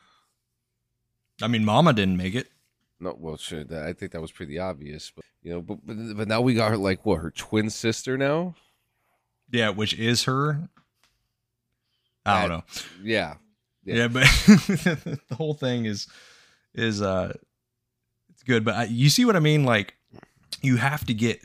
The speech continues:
Speaker 1: so far. Like, we're seven hours in cinematics into this game.
Speaker 2: Yeah, we are.
Speaker 1: Um, and this is, like, twenty hours, if not thirty, maybe even forty hours into gameplay of it. You see why people kinda, like, fell off of this game.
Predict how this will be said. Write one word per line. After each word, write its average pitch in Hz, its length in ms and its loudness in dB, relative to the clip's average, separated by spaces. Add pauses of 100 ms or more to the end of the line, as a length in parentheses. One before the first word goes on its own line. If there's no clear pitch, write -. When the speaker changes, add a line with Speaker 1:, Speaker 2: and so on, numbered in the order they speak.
Speaker 1:
so - 460 2
far. 104 300 0
Like, 101 180 -2
we're 156 120 -2
seven 117 460 2
hours 92 460 2
in 98 120 -4
cinematics 90 720 -2
into 90 200 -6
this 80 220 -6
game. 71 180 -12 (240)
Speaker 2:
Yeah, 92 160 -8
we 80 180 -8
are. 69 260 -12 (720)
Speaker 1:
Um, 90 460 0
and 101 160 2
this 131 160 6
is, 110 180 -2
like, 90 520 -4
twenty 107 880 0 (340)
hours, 113 720 2
if 98 180 -2
not 101 300 -2
thirty, 107 560 -4 (720)
maybe 104 260 -4
even 101 200 0
forty 98 460 -2
hours 101 420 2
into 95 680 -2
gameplay 113 720 0
of 123 100 2
it. 131 80 0
You 107 160 2
see 170 180 0
why 123 220 4
people 101 400 -4
kinda, 92 320 0
like, 80 180 -4
fell 92 420 -4
off 82 320 -6
of - 120 -16
this 64 180 -6
game. 69 300 -14